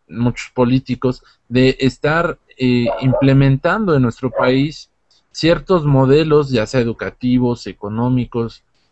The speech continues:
que no corresponden con nuestra realidad. Yo creo que, eh, aquí se tendría que hacer una, bueno, es una utopía, ¿no? Se tendría que hacer una reforma en la cual realmente los maestros se comprometieran primero con su entorno,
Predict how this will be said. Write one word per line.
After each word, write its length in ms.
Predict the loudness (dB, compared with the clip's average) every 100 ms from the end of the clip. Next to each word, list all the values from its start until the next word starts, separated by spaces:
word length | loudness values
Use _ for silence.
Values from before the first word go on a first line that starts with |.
| _
que 140 | 2
no 200 | 2 2
corresponden 720 | 0 0 0 -2 -4 -2 -2
con 140 | -4 -6
nuestra 300 | -8 -6 -4
realidad. 480 | -4 -4 -4 -6 -6 _ _ _ _ _ _ _ -2
Yo 140 | -2
creo 200 | 0 -2
que, 320 | 0 0 -2 -2
eh, 200 | -2 0
aquí 480 | -2 -4 -6 -6 -12
se 200 | -10 -6
tendría 600 | -4 -2 -2 2 2 2
que 100 | 0
hacer 340 | -2 0 0 -2 _ _ _ _
una, 640 | -4 -2 2 2 2 0
bueno, 220 | 0 -2 -6
es 120 | -8
una 160 | -8
utopía, 540 | -6 -8 -12 -10 -12 -12 -20
¿no? 100 | -20
Se 140 | -16
tendría 340 | -8 -2 0
que 80 | 0
hacer 200 | -2 -2
una 200 | -2 -2
reforma 520 | -2 -6 -2 -2 0
en 80 | -4
la 100 | -6
cual 260 | -4 -2 -4 -8 -20 _
realmente 500 | -2 0 2 0 0
los 200 | 0 0
maestros 680 | 0 0 0 -2 -2 -2 -2
se 100 | -6
comprometieran 880 | -10 -8 -8 -8 -2 0 0 -2 -6 _ _ -4
primero 320 | -2 0 0
con 200 | 0 -2
su 140 | -2
entorno, 760 | -4 0 2 2 0 -4 -8